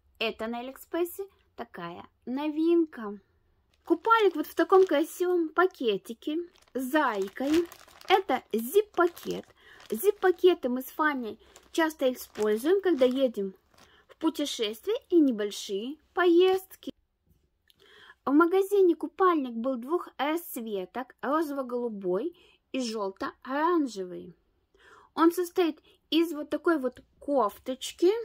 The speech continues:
Здесь она выглядит вот таким вот образом. Даже не знаю, будет ли Фане она хорошо, так как я заказывала ей размер М. Я всегда одежку я покупаю размер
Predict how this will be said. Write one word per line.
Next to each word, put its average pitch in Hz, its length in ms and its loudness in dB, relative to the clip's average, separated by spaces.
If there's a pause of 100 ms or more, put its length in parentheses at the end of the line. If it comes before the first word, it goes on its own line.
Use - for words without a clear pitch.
(1400)
Здесь 311 380 0
она 285 160 -2
выглядит 247 580 -6
вот 320 220 -4
таким 226 420 -4
вот 240 280 -10
образом. 381 720 -2 (1040)
Даже 311 320 -2
не 320 160 0
знаю, 302 320 0
будет 269 320 -10
ли 254 100 -4
Фане 294 440 -2
она 254 240 -4
хорошо, 262 800 -8 (720)
так 285 160 -2
как 285 200 -4
я 285 220 0
заказывала 269 600 -2
ей 240 380 -6
размер 247 560 -4 (140)
М. 202 440 -6
Я 262 160 -2
всегда 269 400 -8
одежку 254 460 -6
я 330 80 -2
покупаю 339 580 0
размер 208 560 -4